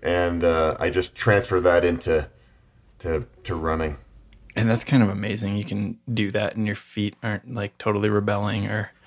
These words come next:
Speaker 2: <laughs> or, you know, something like that. That's, that's good for you. <laughs>
Speaker 1: Yeah, for sure.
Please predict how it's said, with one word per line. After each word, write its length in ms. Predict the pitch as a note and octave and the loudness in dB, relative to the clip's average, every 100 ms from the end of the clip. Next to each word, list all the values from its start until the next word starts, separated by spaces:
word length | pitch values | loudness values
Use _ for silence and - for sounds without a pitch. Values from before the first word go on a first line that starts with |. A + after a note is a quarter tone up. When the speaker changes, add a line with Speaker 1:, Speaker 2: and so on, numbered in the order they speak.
| - - | -16 -12
Speaker 2:
<laughs> 380 | - A2+ G#2 - | -2 -2 -2 0
or, 360 | G#2+ G2 G2 G#2+ F2+ - | 2 4 2 -2 -12 -4
you 140 | G#2+ | -2
know, 180 | F#2 F#2 - - | -2 -6 -10 -14
something 300 | - A2+ G2+ | -4 -2 0
like 180 | F#2 F2+ | 0 -2
that. 320 | F#2+ F#2 - | -2 -2 -2
That's, 380 | A#2 G2 - - | -4 -2 -4 -4
that's 320 | - - - - _ _ _ _ _ _ _ - D3+ | -4 -4 -6 -8 _ _ _ _ _ _ _ -8 0
good 160 | C3 - | 2 4
for 120 | B2+ | 4
you. 200 | C#3 - - | 4 4 2
<laughs> 40 | - - - - - - - F#2 A#2 | 0 -4 -16 -20 -18 -10 -6 0 2
Speaker 1:
Yeah, 220 | C#3 D2+ | 4 2
for 220 | - G#2 | -2 -10
sure. 360 | F#2+ F#2 F#2 - | -4 0 2 0